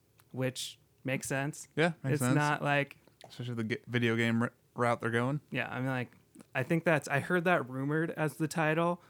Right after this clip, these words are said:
Speaker 1: but I'm like, "Yeah, it seems a little bit too cheesy." Then it's like, here, I'm like, "Okay, well, yeah, all right, that's fine." The movie's kinda cheesy, though, but it's still fun.
Speaker 2: Is that coming out this Christmas?
Speaker 1: Uh, I, I'm not sure if it comes out this year or next year.
Speaker 2: Okay.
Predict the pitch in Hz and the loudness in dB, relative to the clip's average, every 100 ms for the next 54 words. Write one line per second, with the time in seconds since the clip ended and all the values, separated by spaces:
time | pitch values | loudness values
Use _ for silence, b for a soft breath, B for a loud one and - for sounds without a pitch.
0 | b b b 165 185 - 415 427 381 269 | b b b -4 -4 -6 -8 -6 -2 0
1 | 202 185 165 147 131 135 120 120 165 170 | 4 4 4 0 -2 -2 -2 -4 -2 -2
2 | 185 190 175 170 165 - 320 277 233 - | -2 2 2 2 0 -2 -4 -2 -2 -4
3 | 277 277 _ _ - 220 240 - 196 175 | -6 -8 _ _ -8 -8 -8 -10 -8 -6
4 | 175 _ - - 147 156 180 - 254 214 | -8 _ -12 -4 -2 -2 -4 -2 2 2
5 | 156 156 123 117 127 120 127 139 147 _ | 2 0 -2 -4 -6 -8 -8 -8 -10 _
6 | - 131 - _ _ _ _ - 403 - | -4 -4 -4 _ _ _ _ -8 -6 -6
7 | - - 110 - b b b b b b | -8 -10 -14 -16 b b b b b b
8 | 123 143 165 160 160 156 - 165 175 165 | -4 0 2 2 2 0 -2 -2 -2 -4
9 | - _ _ _ _ - 143 165 170 175 | -8 _ _ _ _ -6 -2 0 0 0
10 | 170 151 - - 165 175 _ _ _ _ | -2 -4 -10 -10 -8 -8 _ _ _ _
11 | _ - 285 359 359 - 240 185 139 - | _ -10 -4 -2 -2 0 2 2 0 -2
12 | 131 135 123 139 - 160 151 131 123 113 | -2 -2 0 -2 0 0 0 0 -2 -4
13 | 117 - - - - 160 - - - 104 | -6 -10 -14 -14 -14 -14 -16 -12 -8 -8
14 | - | -10